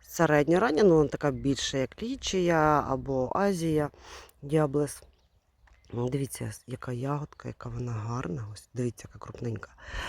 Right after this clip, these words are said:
Тобто ми привезли ще в цьому році сорти від Планаса. Е, Red Himalaya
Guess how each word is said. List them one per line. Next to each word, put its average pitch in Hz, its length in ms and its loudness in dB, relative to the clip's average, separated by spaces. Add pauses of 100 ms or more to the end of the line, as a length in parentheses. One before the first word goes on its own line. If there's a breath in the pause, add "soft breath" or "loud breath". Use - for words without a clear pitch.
(420 loud breath)
Тобто 175 600 6
ми 196 200 6
привезли 185 600 4
ще 202 320 2
в 165 60 -10
цьому 156 340 2
році 151 340 0
сорти 147 520 -2
від 131 200 -4
Планаса. 147 720 2 (1200 loud breath)
Е, 151 60 -2 (500)
Red 151 360 4
Himalaya 156 600 4